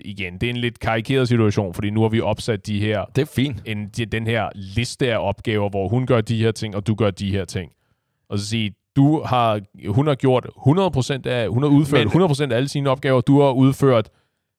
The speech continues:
Speaker 1: syvogfirs procent af dine opgaver.
Speaker 2: Men hun laver, altså, det er jo ikke fordi, at hun, hun vasker op til, til hundrede, altså, til, øh, til spidsenklasse, til tretten-tallet.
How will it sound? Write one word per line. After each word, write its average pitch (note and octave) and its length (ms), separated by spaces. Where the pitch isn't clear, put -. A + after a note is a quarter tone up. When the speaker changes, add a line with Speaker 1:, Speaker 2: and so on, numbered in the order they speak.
Speaker 1:
syvogfirs B2 640
procent G#2 320
af F#2+ 60
dine G#2 240
opgaver. F2 540
Speaker 2:
Men C3 240
hun C#3+ 200
laver, C#3 240
altså, G#2+ 220
det G2 60
er A#2+ 60
jo - 20
ikke C3 140
fordi, C3 220
at A2 100
hun, A#2+ 260
hun A#2+ 260
vasker G#2+ 300
op G2 280
til, F#2 400
til G#2+ 120
hundrede, A2+ 300
altså, F#2+ 420
til, F#2+ 340
øh, E2+ 320
til A2+ 200
spidsenklasse, F#2 840
til A2 140
tretten-tallet. F#2 680